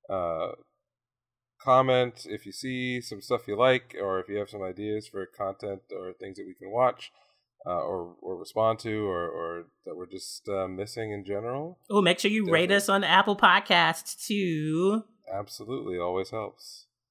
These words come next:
Speaker 2: And share, and like, and retweet. You know what? You don't even have to like it. You can just, like, retweet it. Like, that's okay. Or you can, like, share the post in your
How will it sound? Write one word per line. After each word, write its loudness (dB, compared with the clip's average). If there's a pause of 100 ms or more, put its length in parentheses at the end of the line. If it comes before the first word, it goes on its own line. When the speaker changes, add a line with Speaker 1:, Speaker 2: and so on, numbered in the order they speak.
(920)
Speaker 2:
And -4
share, -4
and 4
like, -2
and 8
retweet. 0 (160)
You 2
know 8
what? 6
You 6
don't 6
even 4
have 4
to 4
like -4
it. -2
You -4
can 0
just, -4
like, -4 (220)
retweet -8
it. -16 (160)
Like, -6 (100)
that's -2
okay. -4 (340)
Or 10 (100)
you -4
can, 2
like, -2
share -2
the -6
post -6
in -4
your -6